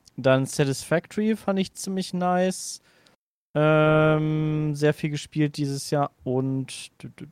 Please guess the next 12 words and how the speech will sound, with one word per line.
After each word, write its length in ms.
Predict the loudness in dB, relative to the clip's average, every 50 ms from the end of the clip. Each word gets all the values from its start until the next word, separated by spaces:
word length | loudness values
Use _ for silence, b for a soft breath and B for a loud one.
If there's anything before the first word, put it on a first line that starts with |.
| _
düm. 380 | -8 -8 -6 -4 -4 -2 -4 -4
Was 880 | -6 _ _ _ -20 -20 _ _ _ _ _ _ _ _ _ -12 -10
kam 80 | -8 -8
denn 180 | -8 -8 -10 -10
noch 220 | -10 -8 -6 -2
raus? 480 | -2 0 0 -2 -4 -8 -12 -18 -20 _ _ _ _ b b b b b _ _ _ 0
Ach, 240 | 0 2 2 0 -4 -2 2
ähm, 540 | 4 6 6 6 4 2 0 -2 -2 -4 -6 _ _ _ _ _ _ _ _ _ _ _ _ _ _ _ _ _ _ _ _ 2
ähm, 340 | 4 6 6 4 2 0 -2 2
ähm, 540 | 4 6 6 6 4 2 0 -2 -2 -4 -6 -10 _ _ _ _
Days 240 | 4 4 4 4 2
Gone 340 | 2 4 4 4 4 2 -2